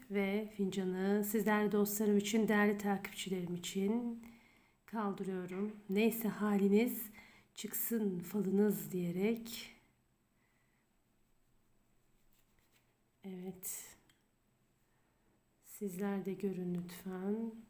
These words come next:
Buna ulaşmak isterseniz her gün horoskop, astroloji kahvem Instagram adresim. Buradan takip edebilir ve bana ulaşabilirsiniz. Dilerseniz bu videoyu beğenip kanalıma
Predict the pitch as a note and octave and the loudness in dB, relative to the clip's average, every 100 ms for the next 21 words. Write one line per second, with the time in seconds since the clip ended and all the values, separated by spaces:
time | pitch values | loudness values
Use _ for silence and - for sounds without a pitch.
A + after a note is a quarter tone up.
0 | _ _ _ _ _ _ _ _ _ _ | _ _ _ _ _ _ _ _ _ _
1 | _ _ _ _ _ C#4+ D4+ C#4+ C4+ B3+ | _ _ _ _ _ 0 2 4 4 4
2 | C#4+ C#4 - B3+ B3 A#3 A#3 A3 A3 A3 | 2 2 0 2 2 2 2 2 2 6
3 | A#3+ A3+ A3+ A3 A3 A3+ B3 A3+ A#3 G#3 | 6 6 4 4 2 2 0 0 2 0
4 | G#3 A#3 G#3+ G3+ - G#3+ G#3 G#3 A3+ B3 | 2 4 4 2 2 2 2 0 2 4
5 | G#3+ - A#3 A#3 G#3+ G#3 G3 F3+ F#3 - | 2 4 4 4 4 4 2 0 -2 -2
6 | G#3+ C#4 E4 - - - - - - - | -2 -2 -4 -10 -20 -20 -20 -20 -20 -20
7 | _ _ _ _ G3 A3+ G#3 G3 A#3 A#3 | _ _ _ _ -4 -2 0 -2 -2 0
8 | A3 G3+ A3 A#3 A#3 G#3+ A3 A3 G#3 G3+ | 2 2 4 4 4 4 4 4 4 4
9 | G#3+ A#3 A#3 C4 B3+ B3+ B3 - B3 B3+ | 6 4 4 4 6 4 4 4 4 4
10 | - - A3 A3 G#3 A#3 F#3+ F#3+ G#3+ A3 | 2 2 2 4 4 4 6 6 8 8
11 | A3+ A3 A3 G#3+ G#3 G#3+ G#3+ - - - | 6 6 6 6 8 6 2 -10 -16 -20
12 | _ _ _ - D4 A3+ G3 G#3 B3 B3+ | _ _ _ -2 0 0 0 0 0 -4